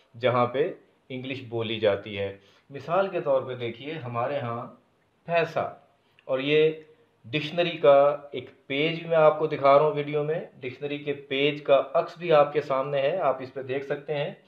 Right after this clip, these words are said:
कि पैसा हमारा सिक्का है, हमारा वर्ड है, लेकिन ये आपको ऑक्सफोर्ड डिक्शनरी में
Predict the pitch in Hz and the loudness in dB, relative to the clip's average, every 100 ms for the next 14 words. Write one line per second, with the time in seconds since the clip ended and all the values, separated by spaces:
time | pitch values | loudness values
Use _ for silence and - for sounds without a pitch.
0 | _ _ _ - 143 143 - 170 175 190 | _ _ _ -10 -10 -8 2 4 4 4
1 | 190 - - _ _ _ _ _ _ _ | 2 0 -16 _ _ _ _ _ _ _
2 | _ - 110 107 123 147 147 143 156 143 | _ -18 -8 0 4 4 4 -2 4 6
3 | 143 135 113 110 131 147 139 143 143 147 | 6 4 0 4 6 8 8 6 6 2
4 | 190 - _ _ - 120 120 135 127 135 | 0 -6 _ _ -12 -10 -8 -10 0 4
5 | 127 117 135 160 - _ _ 135 127 - | 4 4 -2 -6 -6 _ _ -4 -4 -4
6 | - 147 160 180 165 135 127 127 120 120 | -4 4 6 6 2 -6 -8 -4 -4 -4
7 | 127 190 | -4 -8